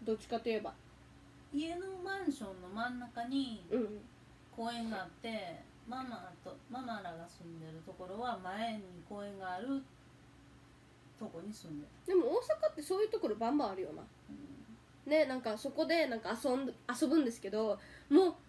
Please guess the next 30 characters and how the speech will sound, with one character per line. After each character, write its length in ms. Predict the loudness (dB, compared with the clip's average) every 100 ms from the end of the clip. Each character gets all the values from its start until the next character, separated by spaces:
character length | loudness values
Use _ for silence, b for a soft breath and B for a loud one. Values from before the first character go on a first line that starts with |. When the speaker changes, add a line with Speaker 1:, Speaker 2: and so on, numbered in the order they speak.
| 0
Speaker 1:
う 40 | 8
め 100 | 8
っ 40 | 6 -6
ち 120 | 8 12
ゃ 40 |
虫 320 | 12 12 8
が 80 | 8
い 140 | 8
て、 220 | 8 6 6
私 260 | 2 6
は 80 | 6 6 -2
ち 80 |
ょ 20 | -2
っ 40 |
と 60 | -2
ち 160 | -8
っ 20 | -8 -6
ち 80 | 4
ゃ 40 | 6
い 60 | 6
頃 120 | 4
は 40 |
虫 240 | 4 2 2
触 240 | 6 6
れ 80 | 6
た 80 | 2
ん 80 | -2
で 80 |
す 80 | -2
よ。 140 | -4